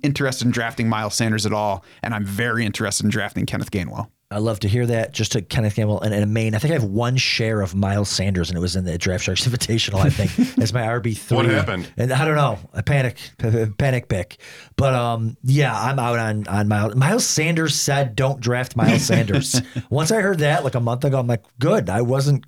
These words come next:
Speaker 2: gonna draft you anyways." So.
Speaker 1: Nick Sirianni listened to that and started wearing a Kenneth Gainwell shirt at
Speaker 2: That's
Speaker 1: press
Speaker 2: right.
Speaker 1: conferences.
Speaker 2: <laughs>
Speaker 3: Zach Wilson, a big injury. Sounds like it might not be a super long time before he's back, but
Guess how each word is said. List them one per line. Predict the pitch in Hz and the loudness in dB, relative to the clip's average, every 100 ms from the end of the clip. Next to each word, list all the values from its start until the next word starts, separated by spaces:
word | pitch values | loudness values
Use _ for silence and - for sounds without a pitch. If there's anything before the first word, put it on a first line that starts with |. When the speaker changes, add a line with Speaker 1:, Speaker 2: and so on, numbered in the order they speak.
| _ 123 | _ 0
Speaker 2:
gonna | 123 143 | 2 2
draft | 131 151 - | 2 0 0
you | 113 | 2
anyways." | 131 98 73 - | 4 2 0 -2
So. | 151 | 0
Speaker 1:
Nick | 160 | 2
Sirianni | 185 175 160 170 | 2 2 2 2
listened | 139 135 135 | 0 2 0
to | |
that | 123 | 0
and | 120 | -2
started | 120 131 120 | -2 0 2
wearing | 123 123 | 2 2
a | 117 | 0
Kenneth | 131 123 | -2 -2
Gainwell | 127 120 110 104 | 0 0 0 0
shirt | - 104 | -2 0
at | 175 | 2
Speaker 2:
That's | 120 165 | 2 4
Speaker 1:
press | 143 | 4
Speaker 2:
right. | 151 113 | 2 0
Speaker 1:
conferences. | 104 98 - 123 - - - - - | -4 -4 0 0 0 -4 -4 -4 -4
Speaker 2:
<laughs> | 143 | -2
Speaker 3:
Zach | 143 160 | 0 0
Wilson, | 156 185 165 | 0 0 2
a | 127 | 0
big | 127 131 123 | 0 -2 0
injury. | 127 123 127 127 123 127 - | -2 0 0 0 0 -2 -4
Sounds | - 127 | -2 0
like | 127 | 0
it | 123 | 0
might | 110 117 120 | 0 0 -2
not | 120 110 104 | -2 -4 -4
be | 113 110 104 98 92 | -2 0 0 0 -2
a | - | -2
super | - 156 139 | -2 0 0
long | 104 95 | 0 -2
time | 104 92 85 | -2 -4 -4
before | 78 95 | -4 -2
he's | 95 92 | -2 -4
back, | - 92 101 - | -4 -4 -6 -4
but | 98 87 | -4 -4